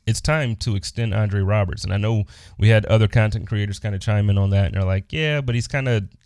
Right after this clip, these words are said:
at the end of his career. He's older now," and blah, blah, blah, blah, blah. Listen, I get you. I hear you. I don't care. I have no care in the world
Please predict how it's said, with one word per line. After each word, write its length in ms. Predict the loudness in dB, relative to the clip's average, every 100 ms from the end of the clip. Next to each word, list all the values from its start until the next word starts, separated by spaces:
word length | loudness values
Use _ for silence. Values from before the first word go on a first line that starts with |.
| -4
at 120 | -2
the 100 | -2
end 140 | -4 -4
of 80 |
his 80 | -4
career. 540 | -8 -12 -8 -8 -6 -6
He's 220 | -6 -4
older 280 | -2 -2 -2
now," 360 | -2 -2 0 0
and 300 | -2 -4 -6
blah, 140 | -4 -2
blah, 80 | -2
blah, 140 | -2
blah, 80 | -4
blah. 240 | -8 -10 -16 _ _ -4
Listen, 260 | -4 -4 -12 _ _ _ _ -4
I 100 | 0
get 260 | 2 0
you. 80 | -8 -18 _ _ _ _ -14 -2
I 160 | 4
hear 160 | 4 4
you. 200 | -2 -6 _ _ _ _ _ _ _ _ _ _
I 60 | -2
don't 120 | 2
care. 360 | 0 0 -6 -14 _ _ _ _ _ _ _ _ _ 0
I 80 | 2
have 140 | 2
no 500 | -2 0 0 -2 -4 -12 _
care 560 | -4 -2 0 -2 -4 -8 _ _ _ -6
in 120 | -2
the 80 | -2
world 580 | -2 -2 -2 -6 -10